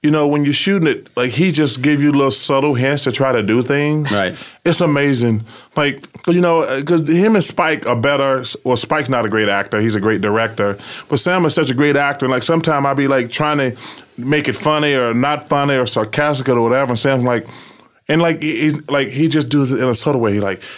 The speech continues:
Speaker 1: "Hey, Chuck, just try it like this."
Speaker 2: Right.
Speaker 1: And it's amazing to work
Speaker 2: Yeah.
Speaker 1: with somebody
Speaker 2: Yeah.
Speaker 1: that good who helpful.
Speaker 2: Yeah, he's terrific. Well, if you want to talk to him, uh, and Spike, I am
Speaker 1: Don't
Speaker 2: w-
Speaker 1: you have enough money?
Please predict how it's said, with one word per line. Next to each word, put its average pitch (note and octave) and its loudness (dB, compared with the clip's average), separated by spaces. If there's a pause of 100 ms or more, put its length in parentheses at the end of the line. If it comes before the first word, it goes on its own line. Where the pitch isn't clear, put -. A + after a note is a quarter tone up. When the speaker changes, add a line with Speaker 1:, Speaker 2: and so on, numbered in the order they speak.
(120)
Speaker 1:
"Hey, C3+ 0
Chuck, - -2 (280)
just C3+ -6
try D#3 0
it - -2
like B2 -2
this." - -4 (160)
Speaker 2:
Right. F2 -4
Speaker 1:
And C#3+ 2
it's D3 0
amazing B2+ 0
to G#2+ 2
work G#2 2
Speaker 2:
Yeah. F#2+ -2
Speaker 1:
with G2 -4
somebody B2 2
Speaker 2:
Yeah. A#2 0
Speaker 1:
that A#2 0
good A2+ 2
who A2+ 2
helpful. G2 -2 (260)
Speaker 2:
Yeah, G#2+ -2
he's G2+ 0
terrific. G#2+ 0
Well, A#2+ 2
if C3 -4
you B2 4
want A#2+ 0
to - -4
talk A2 -2
to G#2 -4
him, G2 -4 (460)
uh, F#2 -2
and G2+ -4
Spike, - -6 (100)
I G#3+ 0
am A3 -2
Speaker 1:
Don't F4 0
Speaker 2:
w- F#4 2
Speaker 1:
you - 2
have G4+ -2
enough E4+ 2
money? D#4+ 0